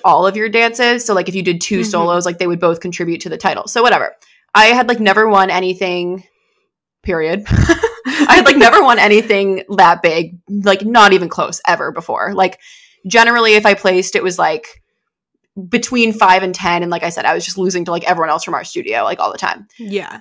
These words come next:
Speaker 1: And so this was funny because we were at the optional and there was, like, three of us. And so I ended up winning title, but literally everyone that came to watch me, like, my parents, my boyfriend at the time, like,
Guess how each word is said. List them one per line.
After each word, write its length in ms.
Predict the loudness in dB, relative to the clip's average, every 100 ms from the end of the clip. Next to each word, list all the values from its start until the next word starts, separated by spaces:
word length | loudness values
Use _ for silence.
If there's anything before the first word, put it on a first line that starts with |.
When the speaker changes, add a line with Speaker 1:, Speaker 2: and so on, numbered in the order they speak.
| 0
Speaker 1:
And 520 | 2 4 2 -2 -6 -10
so 640 | -4 2 4 6 4 2 0 _ _ -2
this 240 | 0 2
was 140 | 0
funny 220 | 2 2 2
because 380 | 2 0 0 2
we 60 |
were 60 | 4
at 160 | 4
the 100 | 4
optional 420 | 4 4 2 2 2
and 80 |
there 60 | 0
was, 100 | -4
like, 160 | -6 -2
three 120 | 2
of 60 | 4
us. 200 | 2 0
And 100 | 0
so 60 |
I 20 | 0
ended 140 | 0
up 100 | -4
winning 220 | -4 -6
title, 460 | -4 0 0 0 -4 _ -2
but 140 | -2
literally 440 | 0 -2 -2 0 2
everyone 340 | 2 2 2
that 120 | -2
came 220 | 0 -2 0
to 100 | 0
watch 340 | 2 2 0
me, 120 | -2
like, 160 | -2 -2
my 160 | -6 -4
parents, 580 | -2 2 2 0 -2
my 120 | -2 0
boyfriend 400 | 0 0 2 0
at 80 | -2
the 80 |
time, 260 | 0 0 0
like, 140 | -2